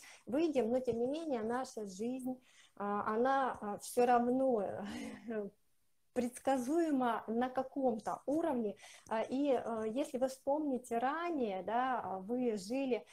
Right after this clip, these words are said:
а, примерно стабильно, примерно понятно, но, тем не менее, все равно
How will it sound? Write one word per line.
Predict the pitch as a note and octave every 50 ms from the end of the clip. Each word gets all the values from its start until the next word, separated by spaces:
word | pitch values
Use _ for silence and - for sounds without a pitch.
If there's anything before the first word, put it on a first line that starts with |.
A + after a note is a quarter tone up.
| - - - -
а, | - G#3+ G#3 G#3 G3+ F#3
примерно | - - G#3 A3+ A#3+ C4 C#4+ C#4+ C#4+ B3+ A3
стабильно, | G#3 - - G#3+ G3+ F#3+ F#3+ A#3 B3 B3+ A#3+ A3 F#3+
примерно | F3+ - G#3+ A3 A#3 B3 A#3+ A#3 G3 G3 - -
понятно, | F#3+ G#3 B3 D#4 F#4 G4+ G4+ C4
но, | A#3 B3 D#4
тем | D#4 - C4 A#3+ A#3
не | A#3
менее, | A#3+ C4 D4+ D#4 D4+ C4+ A#3 G#3+
все | - - A3+
равно | A3 A3 A3+ B3 C4+ D4+ D4+ D4 D4